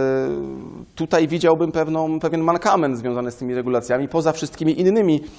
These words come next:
mankamentami takimi natury etycznej, o których tutaj ja naturalnie nie będę mówił, ponieważ nie temu, e, poświęcone jest, e, to wystąpienie, no bo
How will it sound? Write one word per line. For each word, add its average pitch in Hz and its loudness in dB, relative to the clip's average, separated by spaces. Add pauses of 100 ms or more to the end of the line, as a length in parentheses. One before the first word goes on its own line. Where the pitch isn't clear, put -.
(200)
mankamentami 139 -2
takimi 135 -4
natury 147 0
etycznej, 165 0
o - -4
których 127 -6
tutaj 123 -2
ja 120 -2
naturalnie 123 -2
nie 127 -4
będę 123 -4
mówił, 117 -4
ponieważ 120 -8
nie 120 -8
temu, 123 -6 (320)
e, 107 -6
poświęcone 123 -8
jest, 117 -6 (260)
e, 104 -4
to 120 -4
wystąpienie, 147 -2
no 98 -8
bo 101 -10